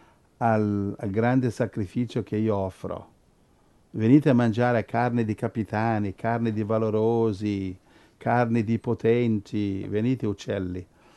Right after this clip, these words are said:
Praticamente, eh, Apocalisse nove dice che ci sono duecento milioni di soldati lì e ad Armageddon, eh, si, si uccidono tutti. Va bene.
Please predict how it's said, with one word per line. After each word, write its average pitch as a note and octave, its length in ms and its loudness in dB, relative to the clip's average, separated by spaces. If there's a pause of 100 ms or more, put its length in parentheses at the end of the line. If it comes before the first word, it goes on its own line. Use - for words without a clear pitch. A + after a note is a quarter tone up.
(160)
Praticamente, A#2 840 4 (640)
eh, G#2+ 360 0
Apocalisse G2+ 800 -2
nove G#2+ 380 2
dice G#2 240 -4
che G#2 120 -4
ci F#2+ 100 -12
sono G2 200 -6
duecento G#2 460 -4
milioni G2 400 -2
di F2+ 120 -6
soldati G2 560 -4
lì G#2+ 220 -4 (1000)
e A2 60 -4
ad G2 100 -2
Armageddon, G#2 640 0
eh, G2 240 -6
si, - 180 -12 (160)
si - 160 -12
uccidono G2+ 440 -6
tutti. - 340 -14 (580)
Va D3+ 200 -18
bene. G#2 300 -14